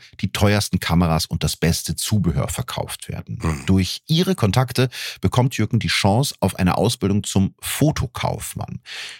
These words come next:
Speaker 1: Doch auch hier hält der mittlerweile siebzehnjährige nicht viel von Regeln oder Pünktlichkeit.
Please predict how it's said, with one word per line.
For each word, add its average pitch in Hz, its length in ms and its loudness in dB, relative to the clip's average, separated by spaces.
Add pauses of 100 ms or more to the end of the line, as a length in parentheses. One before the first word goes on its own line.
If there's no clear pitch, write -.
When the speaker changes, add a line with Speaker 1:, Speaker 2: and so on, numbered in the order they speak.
Speaker 1:
Doch - 340 2 (100)
auch 90 160 2
hier 147 560 2
hält 104 580 2
der 92 300 4
mittlerweile 90 460 2
siebzehnjährige 87 600 2
nicht 107 240 2
viel 104 260 2
von 87 220 2
Regeln 85 460 2
oder 78 180 0
Pünktlichkeit. - 960 0